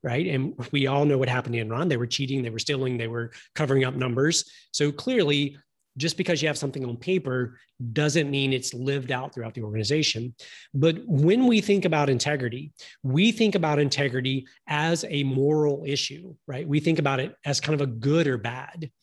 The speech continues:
when we, when we think about integrity. And what I would challenge people to do is think about integrity differently. Think about it almost like a law of physics, like gravity. So integrity is a did or didn't, a yes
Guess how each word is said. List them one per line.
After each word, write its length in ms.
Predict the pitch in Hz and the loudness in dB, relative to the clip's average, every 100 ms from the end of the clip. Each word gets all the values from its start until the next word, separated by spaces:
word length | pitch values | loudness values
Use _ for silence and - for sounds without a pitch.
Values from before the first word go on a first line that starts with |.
| - - - - | -20 -20 -20 -14
when 360 | 220 185 143 139 | -4 2 4 4
we, 240 | 131 123 - | 2 -2 -2
when 180 | 135 131 | 2 2
we 80 | |
think 160 | 131 127 | 2 0
about 200 | 117 113 | 0 -2
integrity. 540 | 117 180 196 143 156 - - - - | -2 -2 -4 -6 -8 -16 -20 -8 -2
And 320 | 165 165 185 - | 2 2 -2 -2
what 180 | 156 | 0
I 80 | 170 | 2
would 120 | 151 | 2
challenge 320 | - 240 262 - | 0 -2 -2 0
people 220 | 160 151 | 0 0
to 40 | |
do 80 | 147 | 0
is 120 | 139 | 0
think 180 | 185 208 | -2 -2
about 180 | 196 180 | -2 -2
integrity 600 | 151 156 143 147 143 139 _ - 131 | -2 -4 -4 -6 -6 -10 _ -14 -8
differently. 500 | 117 165 151 139 151 | -2 -2 -2 -8 -10
Think 280 | - 185 226 | -2 0 0
about 260 | 202 165 156 | 0 2 2
it 200 | 175 - | 0 -4
almost 340 | 160 170 185 - | -2 2 2 0
like 220 | 147 - _ - | -4 -6 _ -10
a 60 | 139 | -4
law 300 | 135 151 139 | -2 0 -2
of 140 | - | -2
physics, 640 | 143 120 113 - - - _ | -2 -2 -6 -6 -8 -8 _
like 160 | 135 120 | -8 -4
gravity. 680 | 113 123 139 110 151 180 - _ - - | -2 0 -2 -4 -12 -16 -20 _ -20 -14
So 360 | - 165 160 151 - - - | -2 2 2 2 -6 -18 -4
integrity 680 | 156 - 240 277 196 170 156 | -2 0 0 0 0 0 -2
is 240 | 151 - _ _ - | -2 -4 _ _ -4
a 240 | 151 143 | -2 -2
did 540 | - 117 156 190 202 208 | -6 0 2 4 2 0
or 160 | - 143 | -6 -8
didn't, 720 | 113 135 139 113 104 - - - _ _ _ _ _ | -4 -2 -2 -4 -12 -12 -14 -14 _ _ _ _ _
a 80 | 180 | -2
yes 580 | 160 135 143 180 196 | 0 2 2 2 0